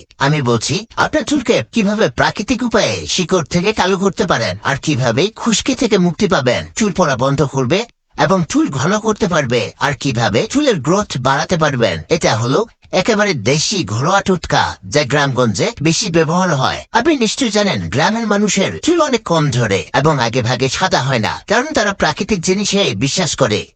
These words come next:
এছাড়াও আপনি নিশ্চয়ই লক্ষ্য করেছেন ছোট ছোট কালো দানাগুলো আমরা এই মিশ্রণে দিয়েছি, যেগুলো আমরা বলি কালো জিরা।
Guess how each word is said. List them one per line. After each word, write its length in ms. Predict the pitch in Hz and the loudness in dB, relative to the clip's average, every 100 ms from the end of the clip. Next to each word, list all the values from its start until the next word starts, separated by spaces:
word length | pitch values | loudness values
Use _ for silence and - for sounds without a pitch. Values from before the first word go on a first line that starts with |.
| - | -4
এছাড়াও 380 | 185 294 302 302 | 0 2 2 2
আপনি 160 | 302 | 2
নিশ্চয়ই 360 | 254 175 - 220 | 2 0 2 2
লক্ষ্য 300 | 208 - 240 | 2 0 -2
করেছেন 420 | 277 233 - 175 92 | 0 0 2 -2 0
ছোট 180 | 311 320 | 0 0
ছোট 220 | - 302 | 0 2
কালো 320 | 302 139 202 226 | 2 2 0 0
দানাগুলো 480 | 208 214 240 196 104 - - | 0 0 0 0 0 -4 -2
আমরা 240 | 156 151 | 0 0
এই 160 | 139 147 | 0 0
মিশ্রণে 480 | 143 131 147 135 196 | 0 -2 -2 0 0
দিয়েছি, 560 | 175 180 - 139 95 - _ | 2 0 0 -4 -6 -10 _
যেগুলো 320 | - 160 147 131 | -2 0 2 0
আমরা 200 | 143 156 | 0 0
বলি 260 | 131 175 254 _ | 0 0 -2 _
কালো 240 | - 180 202 | 0 0 0
জিরা। 420 | 165 147 - - | 0 2 0 -2